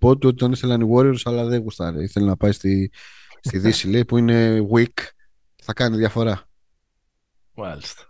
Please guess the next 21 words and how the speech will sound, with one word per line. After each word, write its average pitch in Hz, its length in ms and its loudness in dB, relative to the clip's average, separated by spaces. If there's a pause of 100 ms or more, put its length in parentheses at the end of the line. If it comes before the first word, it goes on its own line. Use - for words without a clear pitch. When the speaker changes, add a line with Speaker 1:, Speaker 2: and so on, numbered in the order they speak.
(840)
Speaker 1:
Ε, - 140 0
στο - 280 -6
Σικάγο 262 240 0
θα 247 120 2
παίξει. - 300 0
Δηλαδή, 120 240 4
ο 143 80 8
Λόνζο 139 340 4
βγήκε 123 280 0
εκτός 117 300 -2
για 113 120 2
όλη 107 100 2
τη - 80 -10
σεζόν. 156 500 -6 (420)
Speaker 2:
Ναι, 117 280 -2
τον 104 200 -6
έκανα 104 300 -4
Speaker 1:
Το 113 100 2
Speaker 2:
sideline 90 400 -4
την 85 160 -12
Bulls. 185 240 -8